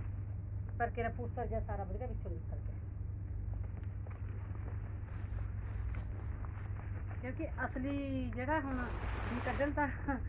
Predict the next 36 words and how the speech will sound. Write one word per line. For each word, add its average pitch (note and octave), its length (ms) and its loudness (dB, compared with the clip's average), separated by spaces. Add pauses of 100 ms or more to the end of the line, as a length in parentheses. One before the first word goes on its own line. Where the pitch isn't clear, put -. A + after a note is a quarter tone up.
(420)
ਕੰਮ A#3+ 200 6
ਔਖਾ A#3+ 280 2
ਗਾ, A#3+ 80 0
ਉਹ B3+ 60 0
ਤਾਂ C#4+ 100 4
ਹੁਣ A3 220 0
ਇਸ A3 160 2
ਤੋਂ A#3 160 0
ਬਾਅਦ G3 320 0
ਹੈਗਾ। C#4 200 -4 (1120)
ਤੇ G#3+ 140 -4
ਫਿਰ A#3 180 0
ਮੋਟੇ-ਮੋਟੇ G#3 500 0
ਡੱਕੇ G3 240 -2
ਕੱਢ F3 220 -2
ਤੇ, C4+ 120 -2
ਕਿਉਂਕਿ - 220 0
ਪੰਡਾਂ G#3+ 320 4
ਪੁਰਨੀਆਂ G3+ 380 2
ਜਿਹੀਆਂ G3 200 2
ਐਂ G3+ 140 0
ਪਈਆਂ F#3 240 -2
ਸੀਗੀਆਂ, A#3 240 -2
ਜਿਵੇਂ A3+ 220 2
ਵਾਹ-ਵਾਹ A#3+ 500 6
ਹੁੰਦੀ A3+ 240 0
ਸੀ G#3 80 -2
ਵਿੱਚ G#3+ 200 -2
ਕੁਛ। G#3 200 -4 (1600)
ਭਰੀਆਂ-ਭਰੀਆਂ C#4 440 2
ਪੰਡਾਂ G#3+ 240 2
ਜਿਹੀਆਂ G3 180 4
ਪਈਆਂ F3+ 320 0
ਸੀਗੀਆਂ। G#3 260 -2 (1080)
ਚੱਲ G#3 80 0
ਹੁਣ G3 220 -2